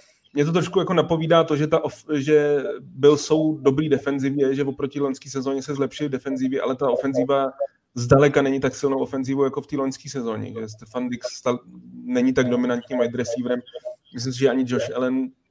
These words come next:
hraje dobře, ale nehraje prostě excelentně, jako hrál v loňské sezóně. To znamená, eh, je, je to překvapení, jako těch překvapivých výsledků tam bylo obrovské množství, jako si myslím si, že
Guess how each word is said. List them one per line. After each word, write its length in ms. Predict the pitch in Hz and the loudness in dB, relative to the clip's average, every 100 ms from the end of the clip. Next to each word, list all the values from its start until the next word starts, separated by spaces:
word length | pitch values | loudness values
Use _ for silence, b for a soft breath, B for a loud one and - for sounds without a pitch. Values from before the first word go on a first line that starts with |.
| _ _ - | _ _ 0
hraje 220 | 127 170 | 4 6
dobře, 320 | 139 131 147 | 4 4 2
ale 160 | 127 139 | 2 0
nehraje 320 | 131 135 135 | 0 0 -2
prostě 280 | 127 120 139 | -6 -8 -6
excelentně, 520 | - - 135 131 131 | -6 -4 -6 -4 -6
jako 180 | 123 127 | -4 -4
hrál 200 | 135 127 | -2 -2
v 40 | |
loňské 280 | 131 127 131 | -4 -8 -10
sezóně. 380 | 131 123 120 101 | -8 -6 -6 -6
To 80 | 110 | -10
znamená, 340 | 120 127 127 - B B B B _ - | -8 -6 -6 -8 B B B B _ -2
eh, 300 | 127 127 120 | 0 2 2
je, 280 | 95 107 127 | 0 0 0
je 120 | 135 | 0
to 100 | 175 | 0
překvapení, 560 | 160 - 147 147 147 123 | 0 2 2 4 2 2
jako 160 | 120 | 0
těch 140 | 127 127 | -4 -6
překvapivých 640 | - 117 139 143 147 127 | -6 -2 0 0 0 -2
výsledků 500 | 113 131 127 - 127 | -4 -6 -6 -6 -4
tam 180 | 123 123 | -2 -2
bylo 160 | 127 | -2
obrovské 440 | 113 110 110 - 120 | -2 -2 -4 -6 -8
množství, 340 | 104 - 123 | -8 -6 -6
jako 220 | 101 117 | -4 -6
si 160 | 107 120 | -8 -10
myslím 300 | 110 - 117 | -10 -12 -14
si, 120 | 117 | -8
že 160 | 123 | -4